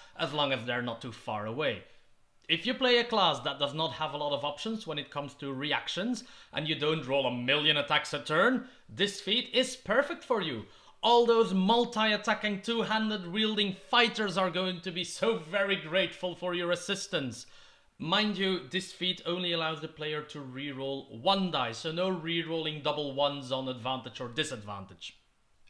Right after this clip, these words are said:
The other halfling racial luck-based feat is called Second Chance. Fortune favors you when someone tries to strike you. You gain the following benefits.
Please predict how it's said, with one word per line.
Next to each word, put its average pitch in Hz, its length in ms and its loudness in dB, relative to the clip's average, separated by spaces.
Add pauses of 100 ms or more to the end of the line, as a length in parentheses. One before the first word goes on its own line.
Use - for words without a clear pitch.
(100)
The 190 140 6
other 233 220 4
halfling 202 640 0
racial 185 600 0
luck-based 160 760 -2
feat 180 440 -6
is 156 260 -6
called 151 420 -6
Second 196 500 0
Chance. 120 680 -2 (220)
Fortune 240 680 8
favors 214 800 4
you 165 160 4
when 127 240 0
someone 180 480 -2
tries 143 300 -4
to 113 120 -16
strike - 500 2
you. 131 260 -2 (340)
You 226 160 0
gain 233 240 6
the 226 80 4
following 208 560 2
benefits. 196 720 0